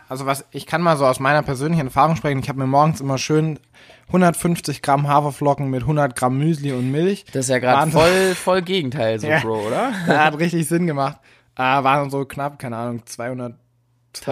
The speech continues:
Speaker 1: zweihundertfünfzig
Speaker 2: zweihunderttausend
Speaker 1: Gramm
Speaker 2: Kalorien, ja.
Speaker 1: Kohlenhydrate.
Speaker 2: Ja.
Speaker 1: Und danach war ich erstmal tot.
Speaker 2: Ist wirklich so, du
Speaker 1: Ja.
Speaker 2: warst schon voll,
Speaker 1: Du
Speaker 2: oder?
Speaker 1: bist echt, also komplett tot.
Speaker 2: Auch, ja gut, das war natürlich auch viel Masse, aber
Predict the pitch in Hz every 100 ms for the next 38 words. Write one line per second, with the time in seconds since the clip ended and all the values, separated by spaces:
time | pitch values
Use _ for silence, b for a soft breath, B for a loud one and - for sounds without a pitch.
0 | 117 135 127 151 143 151 143 139 131 135
1 | 131 131 123 117 113 110 107 117 175 185
2 | 175 147 156 156 170 185 165 117 113 113
3 | - 131 135 135 131 131 127 127 127 123
4 | 113 147 135 123 _ _ b b - -
5 | 123 120 113 - 135 131 - 127 - 113
6 | 110 104 120 135 - 135 139 - - 131
7 | 127 - 156 139 127 113 - 113 110 _
8 | - - 120 147 135 123 117 123 117 117
9 | 117 - - 139 110 120 113 110 151 -
10 | 107 107 110 110 110 107